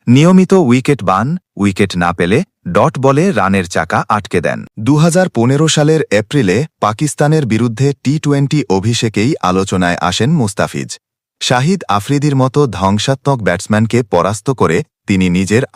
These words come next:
আগমনী বার্তা দেন। আজ পর্যন্ত জাতীয় দলের হয়ে একশো সাতটি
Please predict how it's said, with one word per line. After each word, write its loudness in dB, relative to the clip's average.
আগমনী 2
বার্তা -2
দেন। -4
আজ 0
পর্যন্ত 0
জাতীয় 0
দলের 2
হয়ে 2
একশো -4
সাতটি -2